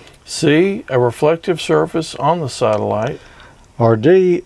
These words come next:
Speaker 2: a transmission from a space station that contains information about a satellite.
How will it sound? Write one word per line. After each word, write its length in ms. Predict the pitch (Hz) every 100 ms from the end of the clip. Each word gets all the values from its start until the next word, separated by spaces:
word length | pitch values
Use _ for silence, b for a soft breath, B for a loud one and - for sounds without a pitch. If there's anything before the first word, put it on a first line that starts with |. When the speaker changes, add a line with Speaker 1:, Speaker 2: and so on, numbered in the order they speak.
| -
Speaker 2:
a 400 | 120 104 104 104
transmission 680 | - 160 160 - 156 156 170
from 200 | 139 123
a 60 | 107
space 340 | - 156 151
station 480 | - 147 131 120 131
that 300 | 120 113 113
contains 560 | - 104 98 123 110 101
information 800 | 131 131 143 143 135 - 123 120 B B B -
about 400 | 120 127 165 165
a 40 |
satellite. 640 | - 113 92 - - -